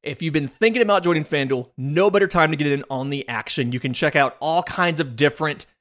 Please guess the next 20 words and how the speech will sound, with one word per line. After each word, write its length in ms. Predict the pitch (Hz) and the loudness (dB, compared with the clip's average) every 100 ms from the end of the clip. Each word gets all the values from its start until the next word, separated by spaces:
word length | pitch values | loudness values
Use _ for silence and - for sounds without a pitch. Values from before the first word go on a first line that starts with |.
| _ _ | _ _
uh, 160 | 131 123 | -8 -4
betting 360 | 113 156 143 - | -2 -2 -2 -2
options 480 | 180 202 - 202 180 | -4 -2 -2 -2 0
from 220 | 160 135 | -2 -2
a 60 | |
super 360 | 123 190 175 170 | -2 -4 -4 -6
easy 160 | 147 131 | -6 -6
to 80 | |
use 200 | 120 110 - | -8 -8 -4
app. 240 | 196 185 | -4 -4
They've 140 | 220 202 | -10 -12
got 160 | - | -12
spreads, 480 | - 160 165 165 147 | -10 -4 0 0 -4
they've 100 | 131 | -8
got 160 | 98 - | -12 -10
player 300 | 160 151 156 | -6 -4 0
props, 320 | 165 147 143 | 2 2 0
they've 100 | 131 | -6
got 220 | 117 - | -6 -4
over-unders, 580 | 147 151 143 139 139 | -4 0 -2 0 -4